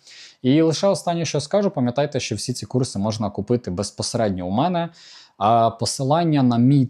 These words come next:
Telegram, на мою Telegram-групу знаходиться в-, під кожним відео або знаходиться навіть в шапці профілю тут на Ютубі. Заходите туди,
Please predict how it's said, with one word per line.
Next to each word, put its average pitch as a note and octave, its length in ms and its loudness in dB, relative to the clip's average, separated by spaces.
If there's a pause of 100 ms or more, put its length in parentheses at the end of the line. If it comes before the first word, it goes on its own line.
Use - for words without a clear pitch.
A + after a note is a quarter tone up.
Telegram, G#2+ 680 0
на G2 80 -2
мою G#2 220 0
Telegram-групу G2 760 -2
знаходиться F#2+ 580 -4
в-, - 80 -14
під - 220 -6
кожним F#2+ 380 -4
відео E3 280 2
або G2 160 -2
знаходиться G2+ 580 -4
навіть F2 280 -8
в - 40 -14
шапці - 440 -4
профілю F#2 440 -4
тут - 200 -8
на F2+ 80 -6
Ютубі. G#3 400 -2 (420)
Заходите A#2+ 580 0
туди, G#3+ 440 0